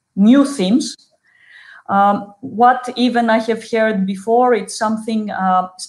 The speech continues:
that reflects what my journals have received as well. People are researching more, uh, in terms of how technology can enable this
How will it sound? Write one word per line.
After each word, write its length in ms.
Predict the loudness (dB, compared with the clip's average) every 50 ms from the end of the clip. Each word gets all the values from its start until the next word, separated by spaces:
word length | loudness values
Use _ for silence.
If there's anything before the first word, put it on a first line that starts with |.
| _ _ _ _ _ _ _ _ _ _ _ _ _ _
that 340 | -2 -2 -2 -2 -4 -10 -16 -18 -12 _
reflects 840 | -4 -2 -2 -2 -4 -4 -2 0 2 2 2 0 -2 -8 -12 -12
what 360 | -4 0 0 0 0 -2 -8 -12 -16 _ _ _
my 380 | -2 0 2 4 2 2 2 0
journals 560 | -2 -2 0 0 0 0 0 -4 -6 -8 -8 -6
have 140 | -6 -4
received 420 | -4 -4 -4 -4 -6 -6 -8 -6 -6
as 160 | -6 -6 -4
well. 360 | -2 -2 -2 -2 -2 -6 -10 _ _ _ _ _ _ _ _ _ _ _ _ _ _ _ _ _
People 540 | 0 0 0 2 2 2 4 4 4 2 2
are 300 | 0 0 2 2 2 0
researching 800 | 0 -4 -6 -6 -4 -2 0 0 0 -2 -4 -8 -8 -6 -6 -6
more, 640 | -4 -4 -4 -2 0 0 0 0 0 0 -2 -4 -8 -8 -6
uh, 380 | -4 -2 0 0 0 -2 -2 -4 -8
in 160 | -8 -8 -6
terms 340 | -4 -4 -2 -2 -4 -6 -8
of 100 | -10 -10 -10 -6 -2
how 260 | 2 2 2 2 0
technology 760 | -6 -10 -8 -6 -4 -4 -2 -2 -4 -6 -4 -4 -4 -4 -4
can 200 | -6 -6 -4 -2
enable 600 | -2 -2 -2 -2 -4 -4 -6 -6 -4 -4 -6 -6
this 260 | -6 -6 -6 -6 -6